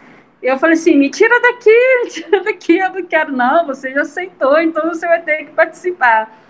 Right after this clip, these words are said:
E foi uma experiência muito forte, porque eu vi a minha responsabilidade, sabe? Como uma mulher negra,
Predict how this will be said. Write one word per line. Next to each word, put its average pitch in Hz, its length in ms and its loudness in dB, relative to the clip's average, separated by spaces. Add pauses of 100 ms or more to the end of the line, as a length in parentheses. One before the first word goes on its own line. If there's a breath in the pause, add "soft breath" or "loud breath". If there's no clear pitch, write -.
(460 soft breath)
E 285 100 0
foi 330 200 2
uma 339 140 4
experiência 330 680 0
muito 359 760 0
forte, 320 880 0 (500 soft breath)
porque 277 960 0 (120)
eu 262 1080 -2 (500)
vi 302 440 -2 (100)
a 254 280 2
minha 302 280 0
responsabilidade, 262 960 -2
sabe? 208 480 -2 (460 soft breath)
Como 226 200 0
uma 220 140 0
mulher 214 360 -2
negra, 254 960 2